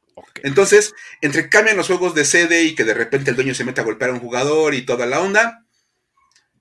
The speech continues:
Speaker 2: la fam ya llegó a los, ya va a llegar a los, ya llegó a los playoffs, vamos a tener postemporada, ahí les vamos a platicar eso el jueves en el Challenge, y el viernes, este, tengo, eh, programa de Ring of Honor para seguir platicando de jugadores legendarios.
Speaker 1: Muy bien.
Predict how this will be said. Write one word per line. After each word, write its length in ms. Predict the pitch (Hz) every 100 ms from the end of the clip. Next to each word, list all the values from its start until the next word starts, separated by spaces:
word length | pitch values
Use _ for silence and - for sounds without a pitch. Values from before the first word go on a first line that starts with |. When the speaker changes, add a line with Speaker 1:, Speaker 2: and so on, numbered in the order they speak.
| _ _
Speaker 2:
la 100 | 135
fam 280 | 190 202 143 139
ya 100 | 151
llegó 280 | 165 151 160
a 40 |
los, 200 | 143 139 -
ya 140 | 151
va 80 | 151
a 40 |
llegar 220 | 147 143
a 20 | 139
los, 160 | 120
ya 80 | 147
llegó 140 | 147
a 40 | 147
los 80 | 139
playoffs, 440 | 160 208 - _
vamos 200 | 139 143
a 80 | 135
tener 200 | 135 135
postemporada, 760 | 135 123 113 135 165 180 175 _ 123
ahí 100 | 131
les 80 | 127
vamos 140 | 131
a 40 | 123
platicar 300 | - - 127
eso 120 | 135
el 60 |
jueves 280 | 123 143 135
en 100 | 113
el 80 | 113
Challenge, 360 | 156 170 196 196 - _ - - -
y 120 | - 123
el 100 | 131
viernes, 480 | 180 160 170 -
este, 220 | 117 - -
tengo, 480 | 127 127 127 117 120
eh, 320 | 104 98 98 _ _ _ _
programa 340 | 123 147 151
de 220 | 139 143
Ring 160 | 139 151
of 100 | 143
Honor 280 | 165 156 -
para 140 | 135
seguir 240 | 123 131 135
platicando 400 | 135 - 135 135
de 80 | 117
jugadores 440 | 113 113 127 120
legendarios. 720 | 110 139 165 160 196 - - -
Speaker 1:
Muy 160 | 104
bien. 240 | 98 120